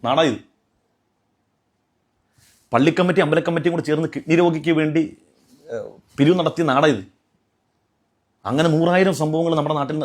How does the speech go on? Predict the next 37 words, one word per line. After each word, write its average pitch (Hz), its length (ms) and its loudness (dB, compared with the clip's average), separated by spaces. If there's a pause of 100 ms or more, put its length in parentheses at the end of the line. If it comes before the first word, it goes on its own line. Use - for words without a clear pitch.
ദിനംപ്രതി 147 360 -2
നടക്കുന്നു. 127 340 -4 (520)
അതുകൊണ്ട് 175 260 -2
എൻ്റെ 180 160 -2
സ്വാമിയോട് 175 320 -2
എനിക്ക് 160 200 -6
പറ-, 135 180 -8
സ്നേഹത്തെ 165 340 -2
പറഞ്ഞു, 151 160 -4
നിങ്ങൾ 165 200 -4
കുംഭമേള 165 400 -4
തുടങ്ങിയപ്പോൾ 147 380 -6
തന്നെ 139 200 -6
ആരാണ്ടൊക്കെ 139 380 -4
അച്ഛനും 135 320 -8
അപ്പാക്കും 127 280 -6
ഒക്കെ 117 140 -6
വിളിക്കുന്നുണ്ട്. 110 360 -8 (400)
കുംഭമേള 156 400 -2
തീർന്നപ്പോഴും 131 440 -6
ഇങ്ങനെ 113 160 -6
വിളിക്കും. 95 180 -12 (260)
ഒരു 165 140 4
ഭാഗത്ത് 160 340 4
ശോഭ 147 220 -2
സുരേന്ദ്രൻ 147 340 -6
പറഞ്ഞ് 139 200 -2
വളരെ 139 240 -4
മനോഹരമായി, 147 460 0 (380)
യു-, 165 140 0 (100)
യു 165 80 6 (140)
പിയിൽ 254 180 6
നടന്നതിനെക്കാട്ടി 226 520 2 (120)
മനോഹരമായി 185 600 4 (140)
കുംഭമേള 151 400 -2
മലപ്പുറം 139 300 0
ജില്ലയിൽ 127 240 0